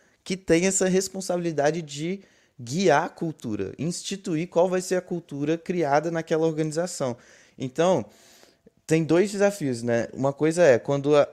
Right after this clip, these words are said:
quando a pessoa entra nessa organização e ela tem uma cultura que não necessariamente se concilia com a cultura daquela organização, essa pessoa vai precisar se adequar. É uma questão de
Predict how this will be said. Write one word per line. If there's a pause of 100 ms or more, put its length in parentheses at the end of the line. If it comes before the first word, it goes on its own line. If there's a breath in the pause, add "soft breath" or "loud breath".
quando
a
pessoa
entra
nessa
organização
e
ela
tem
uma
cultura
que
não
necessariamente (520 soft breath)
se
concilia
com
a
cultura
daquela
organização, (480 soft breath)
essa
pessoa
vai
precisar
se
adequar.
É
uma
questão
de